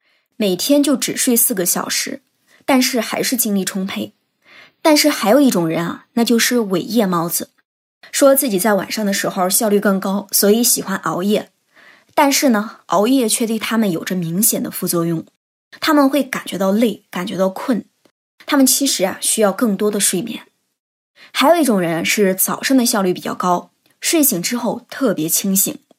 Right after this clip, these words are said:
这种人呢，我们就叫他云雀。其实呢，咱们都属于云雀这一种。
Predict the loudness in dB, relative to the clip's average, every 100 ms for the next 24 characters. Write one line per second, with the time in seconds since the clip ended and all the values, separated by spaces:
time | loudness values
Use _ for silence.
0 | _ _ _ _ 2 4 4 2 -2 -6
1 | -4 -2 0 0 2 0 -2 -6 -4 -4
2 | -4 -2 0 0 -4 _ _ _ _ _
3 | _ -4 0 4 4 4 2 -4 -14 -6
4 | 0 4 4 4 0 0 -2 -2 -2 -2
5 | 0 0 2 0 -2 -6